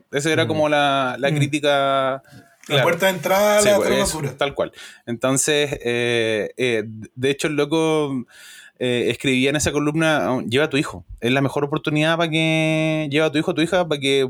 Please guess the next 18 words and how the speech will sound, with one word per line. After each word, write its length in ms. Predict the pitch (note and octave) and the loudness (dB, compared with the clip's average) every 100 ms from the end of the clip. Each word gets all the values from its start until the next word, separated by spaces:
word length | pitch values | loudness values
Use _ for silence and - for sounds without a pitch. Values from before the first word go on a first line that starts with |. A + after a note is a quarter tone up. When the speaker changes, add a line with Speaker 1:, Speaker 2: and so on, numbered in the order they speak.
| G#2+ | -2
Speaker 1:
eh, 180 | A2+ A#2+ | -2 -2
podáis 280 | B2 C3 C#3+ | 0 0 0
meterlo 440 | C#3+ C#3+ D3+ D#3 | 0 0 0 0
y 200 | D3 C#3 | 0 -2
sea 160 | - C#3 | -2 -2
parte 220 | C#3 C#3 C#3+ | -2 -2 -2
de 60 | |
tu, 520 | C#3 C#3 C3+ C3+ C3+ - | -2 -6 -6 -8 -12 -14
de 100 | B2+ | -14
tu, 460 | B2+ B2+ B2+ B2+ - | -12 -14 -14 -20 -20
de 60 | B2+ | -12
tu 100 | B2+ | -6
clan 300 | B2 A#2 C3 | 0 0 0
y 60 | A#2+ | -2
todo 120 | A#2+ | -4
el 80 | - | -6
tema". 160 | E2+ | -16
Entonces, 360 | G#2 B2 - | -10 -6 -2